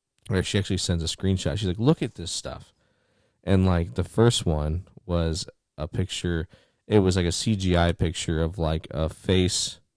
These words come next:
of, like, uh, so, I mean, it looked like from American Horror Story. Like, it was, like, this leather fucking skin tight mask with, like, uh, it was weird, way weird. And the name was B D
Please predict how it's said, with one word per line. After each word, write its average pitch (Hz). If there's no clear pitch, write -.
of, 92
like, 90
uh, -
so, -
I 95
mean, 101
it 98
looked 123
like 101
from 98
American 92
Horror 95
Story. 82
Like, 80
it -
was, 92
like, 90
this 87
leather 95
fucking 90
skin 98
tight 90
mask 95
with, 90
like, 85
uh, 85
it 101
was 90
weird, 82
way 90
weird. 85
And 95
the 95
name 98
was 87
B 110
D 95